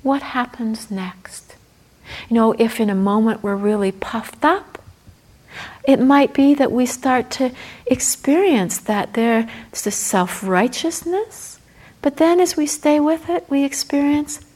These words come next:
separation. That there's a sense of moving apart from experience. And then in that separation, we might experience the pain of that.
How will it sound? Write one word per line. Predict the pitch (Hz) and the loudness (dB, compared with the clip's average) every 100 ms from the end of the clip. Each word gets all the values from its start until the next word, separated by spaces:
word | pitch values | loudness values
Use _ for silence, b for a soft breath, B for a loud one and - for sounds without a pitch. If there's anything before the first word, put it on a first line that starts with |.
| _ _ | _ _
separation. | - - 269 - 254 254 262 - 156 165 - _ _ _ _ B B | -12 -6 -6 -4 -2 -2 -4 -8 -10 -12 -18 _ _ _ _ B B
That | - 233 226 B - | -2 -2 -4 B -2
there's | 247 240 | -2 -2
a | |
sense | 247 - 269 269 | -8 -2 -2 -2
of | 240 | -2
moving | 226 220 240 247 254 240 - | 0 2 2 2 0 -2 -4
apart | 240 - - 240 240 220 | -10 -10 -2 0 0 -2
from | - - 185 | -10 -12 -8
experience. | 180 - - 170 170 165 170 - - - _ _ B B B 247 | -8 -10 -12 -8 -8 -8 -10 -12 -12 -14 _ _ B B B 2
And | 254 254 | 4 6
then | 269 269 269 B | 6 4 0 B
in | 254 247 | 2 4
that | 247 247 | 4 0
separation, | - 247 254 233 240 - 311 339 370 - b b b | -2 -2 0 2 2 0 -4 -2 -4 -8 b b b
we | - 277 | 0 2
might | 269 269 269 269 | 2 2 0 -4
experience | 277 - - 277 277 269 | -10 -10 -4 -2 0 -2
the | - 285 | -8 -12
pain | - - 285 330 277 | -10 -6 -4 -2 -2
of | 196 160 | -4 -6
that. | 180 156 - | -10 -10 -14